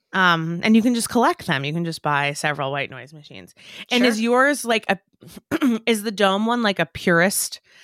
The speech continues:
Speaker 1: Like, is it just white noise, like, on and off? Or is, 'cause some of them are, like, nature sounds or, like,
Speaker 2: Totally.
Speaker 1: di-,
Speaker 2: No.
Speaker 1: brown noise, pink noise.
Speaker 2: Yeah, no, this is just totally, like, the settings are, like,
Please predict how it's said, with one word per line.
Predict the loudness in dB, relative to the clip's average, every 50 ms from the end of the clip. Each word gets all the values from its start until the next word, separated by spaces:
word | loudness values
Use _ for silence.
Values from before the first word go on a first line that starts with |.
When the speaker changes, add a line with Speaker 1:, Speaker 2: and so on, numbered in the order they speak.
| -20 -10 -4
Speaker 1:
Like, | -2 0 0
is | 0 -2
it | -2 -8 _
just | -4 -2 -2 -2 -2 -2 -4 0
white | 0 0 0 0
noise, | 0 0 2 2 0 0 -2
like, | -4 -4 -4 0
on | 0 2 2 2
and | 2 2
off? | 2 2 2 2 0 -2 -6 -8 -2
Or | 0 2 2 2
is, | 2 0 -2 -4
'cause | -2 -2 0 0
some | 2 0 2
of | 2
them | 2 2
are, | 2 2
like, | 0 0 -2 -2 -6 -10 -20 _ -20 -20 -20 _ _ -8
nature | -6 -6 -6 -6 -6 -4 -2 -2 -2
sounds | -2 -2 -2 -2 0 0 -2 -2 -2 -2 -2 -2 0
or, | 0 0
like, | 0 0 0 -2 -4 -8 -6
Speaker 2:
Totally. | -4 -4 -2 -2 -4 -6 -6 -6 -8 -10 -12 -14 _ -12 -6
Speaker 1:
di-, | -4 -4 -4 -4 -4 -2
Speaker 2:
No. | 2 4
Speaker 1:
brown | 4 4 4 4 2 0
noise, | -2 0 0 2 0 0 -2 -4
pink | -2 -2 -2 -2 -4 -4 -4
noise. | -2 -2 -2 -2 -4 -6 -8 -10 -12 -16 -18 -20 _ _ _ _ _
Speaker 2:
Yeah, | -6 -4 -2 0 0 0 -2 -2 -2
no, | 0 2 2 2
this | 2 0 -2 0 0
is | -4 -4 -4
just | -4 -6 -6 -6
totally, | -2 -2 0 0 0 0 0 0 0
like, | 0 0 0 0 -2 -4 -6 -12 -8
the | -8 -6
settings | -4 -2 -2 -2 -2 -2 -4 -6 -8 -6
are, | -4 -2 -2 -2
like, | 0 -2 -2 -2 -4 -6 -12 -20